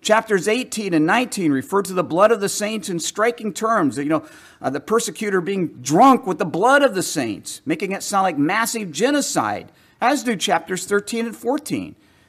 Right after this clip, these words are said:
And we could go on with this. I mean, the images are intense. Such language is more descriptive of the Roman persecution of Christians in the centuries to follow. But most preterists are reluctant to go there because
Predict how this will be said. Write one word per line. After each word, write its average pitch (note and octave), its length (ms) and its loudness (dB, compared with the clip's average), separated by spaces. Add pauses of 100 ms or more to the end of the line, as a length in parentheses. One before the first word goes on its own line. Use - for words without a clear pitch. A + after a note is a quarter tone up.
And C4 160 0
we D#4 80 0
could D4 160 -2
go G#3 240 6
on A#3 220 8
with E3 160 -2
this. A#2 200 -8
I G3+ 40 -6
mean, G#3+ 140 -4
the G3 120 -8
images F#3+ 460 -2
are C#3 100 -2
intense. D3 600 -2 (520)
Such D4 400 0
language A#3 800 -2 (200)
is A#3 380 -2
more B3+ 400 4
descriptive E3+ 760 -2
of F#3+ 140 -2
the G3 80 4
Roman A#3+ 600 4
persecution B2+ 680 -4
of G#2+ 80 -10
Christians D#3+ 500 -8
in G3+ 120 -6
the G3 100 -6
centuries E3+ 480 -6
to G#3+ 100 -10
follow. A#3+ 640 -2 (760)
But A#3 340 -2
most A#3 420 2
preterists G3+ 600 -2
are D#3+ 120 2
reluctant D3+ 580 -2
to C3+ 80 -6
go A#3+ 460 0
there B2+ 460 -4
because D#3 580 0